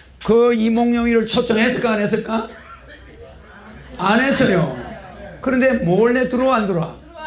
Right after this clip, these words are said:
몰래 들어와가지고 신분을 감추고 몰래 들어와가지고 거지 밥, 술 한, 밥 한 끼 얻어 물어왔습니다 하니까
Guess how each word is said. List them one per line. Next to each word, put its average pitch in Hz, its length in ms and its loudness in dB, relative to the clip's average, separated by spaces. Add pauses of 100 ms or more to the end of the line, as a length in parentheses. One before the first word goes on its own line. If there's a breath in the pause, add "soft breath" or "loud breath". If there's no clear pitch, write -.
(500)
몰래 233 600 2
들어와가지고 214 400 0
신분을 202 460 -2
감추고 185 380 -4
몰래 208 560 2
들어와가지고 202 640 -4 (360 loud breath)
거지 180 480 2
밥, 170 300 -2
술 196 220 -8
한, 208 200 -8
밥 190 200 0
한 202 140 0
끼 226 120 -4
얻어 175 180 -2
물어왔습니다 165 800 -2
하니까 165 280 -8